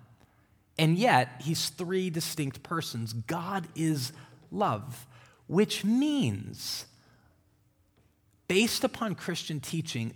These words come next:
love really is at the heart of the universe. Not like,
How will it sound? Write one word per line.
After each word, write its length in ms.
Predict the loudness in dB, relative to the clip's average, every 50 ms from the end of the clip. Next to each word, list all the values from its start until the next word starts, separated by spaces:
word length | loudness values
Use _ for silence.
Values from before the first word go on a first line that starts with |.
| -8
love 520 | -6 -4 -2 0 2 2 2 0 0 -4 -6 -6
really 560 | -4 -2 -2 0 0 0 2 2 0 0 -2
is 360 | -4 -4 -2 0 0 0 0
at 120 | -2 -2 -2
the 100 | -4 -6
heart 300 | -2 0 2 2 2 2
of 140 | 0 -2
the 80 | -2 0
universe. 760 | 0 2 2 2 0 -2 -4 -8 -10 -8 -6 -6 -6 -8 -10 -16 _ _ _ _ _ _ _ _ _ _ _ _ _ -12 _
Not 220 | 4 4 4 6 6
like, 380 | 4 4 4 4 0 -8 -16